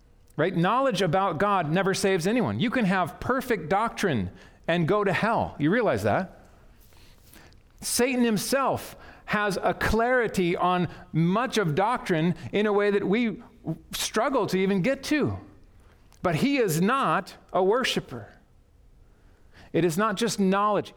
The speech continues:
It is a turning to and a turning from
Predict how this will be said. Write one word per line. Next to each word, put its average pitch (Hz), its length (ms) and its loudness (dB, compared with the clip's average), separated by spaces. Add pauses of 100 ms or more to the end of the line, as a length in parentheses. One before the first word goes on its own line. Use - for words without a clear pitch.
(200)
It 196 140 4
is 175 120 0
a 185 60 2
turning 214 920 0 (220)
to 175 500 0 (280)
and 151 140 0
a - 20 0
turning 151 420 -2
from 95 400 -4